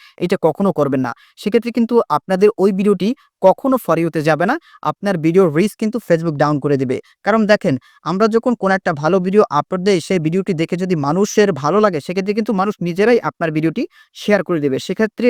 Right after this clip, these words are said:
আপনি যদি আপনার ভিডিওগুলো শেয়ার করেন এবং এমন জায়গায় শেয়ার করতেছেন, অনেক, অনেক গ্রুপ আছে যে গ্রুপগুলো ইনঅ্যাক্টিভ গ্রুপ, অর্থাৎ অ্যাক্টিভ গ্রুপ না, এই সকল গ্রুপে আপনি ভিডিওগুলো শেয়ার করতেছেন, এরকম যদি আপনারা করতে থাকেন নিয়মিত, সেক্ষেত্রে কিন্তু আপনি কখনো সফলতা অর্জন করতে পারবেন না এবং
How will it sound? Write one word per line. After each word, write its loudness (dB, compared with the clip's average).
আপনি -2
যদি 2
আপনার -2
ভিডিওগুলো 4
শেয়ার 0
করেন 4
এবং 2
এমন 2
জায়গায় 0
শেয়ার 0
করতেছেন, -2
অনেক, 0
অনেক 2
গ্রুপ -2
আছে 2
যে 6
গ্রুপগুলো 4
ইনঅ্যাক্টিভ 0
গ্রুপ, 4
অর্থাৎ -8
অ্যাক্টিভ -4
গ্রুপ -6
না, -6
এই 2
সকল 0
গ্রুপে 0
আপনি -4
ভিডিওগুলো -2
শেয়ার -4
করতেছেন, -4
এরকম 2
যদি 2
আপনারা 0
করতে -4
থাকেন 0
নিয়মিত, 0
সেক্ষেত্রে 0
কিন্তু 0
আপনি -2
কখনো 0
সফলতা -2
অর্জন -2
করতে -4
পারবেন 0
না 0
এবং 0